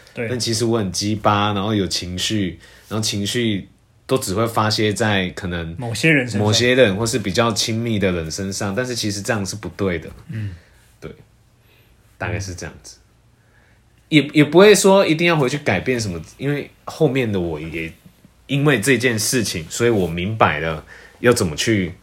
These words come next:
Speaker 2: 修正改变。其实我们经历的这些事情，其实都还是很重要的。我们，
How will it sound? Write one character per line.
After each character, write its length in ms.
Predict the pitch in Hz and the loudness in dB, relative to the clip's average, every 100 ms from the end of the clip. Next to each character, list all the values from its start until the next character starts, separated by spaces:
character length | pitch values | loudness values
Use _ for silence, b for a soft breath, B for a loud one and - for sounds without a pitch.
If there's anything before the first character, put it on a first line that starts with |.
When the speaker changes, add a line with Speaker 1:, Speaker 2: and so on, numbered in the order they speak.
| _ | _
Speaker 2:
修 320 | - - 104 107 | -2 0 0 0
正 240 | 110 92 | 0 -2
改 240 | 82 73 - | -4 -8 -10
变。 180 | 92 82 | -10 -4
其 140 | 147 | -2
实 140 | 151 185 | 4 6
我 160 | 156 | 6
们 280 | 101 95 85 b b b b - | 4 0 -4 b b b b -6
经 220 | 139 139 | -2 0
历 120 | 151 | 2
的 120 | 127 101 | 2 0
这 120 | 117 | 0
些 500 | - 113 107 107 110 - _ _ _ _ _ - | 2 2 2 0 -6 -12 _ _ _ _ _ -8
事 260 | - 143 127 | 0 2 2
情， 300 | - 82 - b b - | 0 -4 -10 b b -4
其 180 | - | -2
实 60 | 127 | 2
都 120 | 123 | 4
还 200 | 139 113 | 4 2
是 180 | 101 127 | 0 -2
很 220 | 104 80 | -2 -6
重 240 | 78 98 92 | -4 -4 -2
要 240 | 92 78 | -4 -6
的。 60 | - | -6
我 100 | 113 | -2
们， 260 | 120 110 | -2 -4